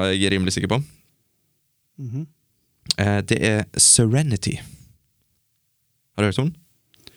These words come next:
Speaker 2: Jeg har hørt om den, men, eh, jeg vet ikke hvordan, hva den handler om. Jeg har ikke sett den.
Speaker 1: Nei, for det, den er jo, eh, filmatisering av en T V-serie, på en måte.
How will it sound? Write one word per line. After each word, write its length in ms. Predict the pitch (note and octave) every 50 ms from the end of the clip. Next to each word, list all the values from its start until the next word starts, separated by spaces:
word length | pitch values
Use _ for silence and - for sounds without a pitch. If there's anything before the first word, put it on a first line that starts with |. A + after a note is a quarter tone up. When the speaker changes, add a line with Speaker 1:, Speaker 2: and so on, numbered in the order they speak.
| _ _ _ _ _ _ _ _ _ _ -
Speaker 2:
Jeg 140 | D#3+ D3+ D3+
har 60 | D3 D#3+
hørt 80 | D3+ D#3+
om 80 | D#3+ E3
den, 180 | E3+ F3 D#3 - - - - - _ _ _ _ _
men, 220 | - C#3+ D3 D3+ D3
eh, 440 | C#3+ C#3 C#3 C#3 C#3 C3+ C3 C3 C#3+ - _ _ _ _ _ _ _ -
jeg 80 | C3+ B2
vet 180 | B2 A#2 - -
ikke 160 | A2+ - - C3+
hvordan, 560 | B2 - - - - - - - - - - _ _ _ -
hva 140 | - A#2+ A#2+
den 120 | A#2+ A#2+
handler 180 | A#2 A#2 G#2+ G2+
om. 80 | G2 G#2+
Jeg 80 | A2 A2+
har 120 | A#2 A#2
ikke 140 | A2+ - -
sett 200 | - B2 A2+ -
den. 100 | - - _ _ _ _ -
Speaker 1:
Nei, 120 | - A2+
for 100 | A2 -
det, 200 | C3 C3 B2+ A2
den 140 | - B2 A#2+
er 60 | B2
jo, 360 | A#2 A2+ A2 G#2+ G2+ G2 F#2+ - - F#3+ -
eh, 400 | G2 G2 F#2 F2+ F2+ F2+ F2+ F2+ F#2+ F#2 - - _ - - - - - - - - - - - -
filmatisering 920 | - - - B2 A2+ A2 G#2+ G#2 - A2+ - - A2+ A2+ G#2+ A2 G2+ G2 G2
av 260 | - G2+ G2 F#2+ F#2
en 140 | - G2 G2
T 140 | - F#2+ F2
V-serie, 280 | F#2 - F2 F2+ F#2+
på 60 | F#2 G#2
en 60 | G2+
måte. 160 | G#2 - C#3+